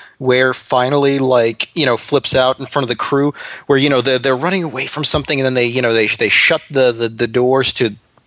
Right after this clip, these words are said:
I, I think it was the med bay that they're in, maybe. And then, like, something starts banging on it. Then you see, like,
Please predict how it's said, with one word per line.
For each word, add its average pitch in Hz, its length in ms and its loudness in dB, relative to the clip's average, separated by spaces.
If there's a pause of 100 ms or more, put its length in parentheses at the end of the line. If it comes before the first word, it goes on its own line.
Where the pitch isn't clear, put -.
(220)
I, 127 140 0
I - 80 0
think - 60 -6
it 156 80 0
was - 120 0
the 113 60 -2
med 98 340 -4
bay 107 160 2
that 104 140 -4
they're 110 180 0
in, 104 140 -2
maybe. 107 400 0 (440)
And 156 80 0
then, 160 80 0
like, 160 180 2
something 175 280 -2
starts 135 320 0
banging 135 540 -2
on 113 200 0
it. 104 120 -8
Then 127 120 -6
you 135 80 -4
see, - 180 -2
like, 117 220 0